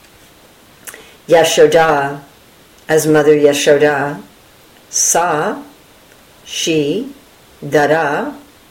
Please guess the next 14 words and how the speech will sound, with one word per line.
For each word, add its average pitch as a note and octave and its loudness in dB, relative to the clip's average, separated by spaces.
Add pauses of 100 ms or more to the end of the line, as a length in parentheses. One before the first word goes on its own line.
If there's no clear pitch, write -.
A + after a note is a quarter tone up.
(580)
the D3 0
same D3+ 0
Dara. C3+ -4 (840)
Abhavat, E3+ -2 (1400)
appeared. B2+ -6 (1000)
It's E3 -8
interesting, D3 -2
this C#3 -4
word C#3+ 2 (1000)
Kyataha D#3 -2 (300)
is D3+ -6
celebrated D3 2
yesterday. C3+ -2 (560)
Uh, C3+ -12